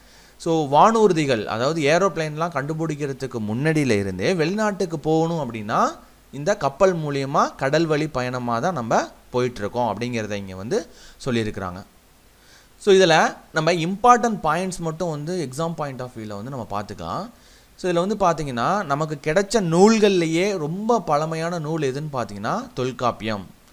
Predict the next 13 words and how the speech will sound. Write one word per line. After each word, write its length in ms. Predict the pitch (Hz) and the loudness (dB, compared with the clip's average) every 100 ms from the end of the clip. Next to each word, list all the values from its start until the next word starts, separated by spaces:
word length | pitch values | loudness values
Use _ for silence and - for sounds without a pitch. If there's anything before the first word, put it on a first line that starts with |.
| _ - - - | _ -20 -20 -8
நமக்கு 360 | 113 127 117 | -6 -6 -4
கிடைச்ச 440 | 120 104 185 202 240 127 | -4 -2 -4 -4 -6 -8
நூல்கள்லயே 800 | 143 156 151 131 117 135 220 220 | -8 -6 -6 -6 -6 -6 -6 -8
மிகவும் 400 | 123 139 175 190 | -8 -4 -4 -2
பழமையான 520 | 135 139 147 147 156 | 0 0 -2 -6 -6
நூல் 220 | 143 143 | -6 -6
எது? 340 | 127 156 302 254 | -4 -6 -8 -6
தொல்காப்பியம். 760 | 139 135 139 127 - 104 117 - - - | -4 -4 0 -2 0 -4 -4 -6 -12 -20
So, 180 | - 196 | 2 8
அதுல 260 | 151 220 226 | 8 8 4
கூட 260 | 208 214 | 4 6
வந்து 220 | 190 170 170 | 4 2 0
பார்த்தீங்கன்னா, 680 | 151 127 117 92 120 208 | -2 -2 -6 -4 -2 -2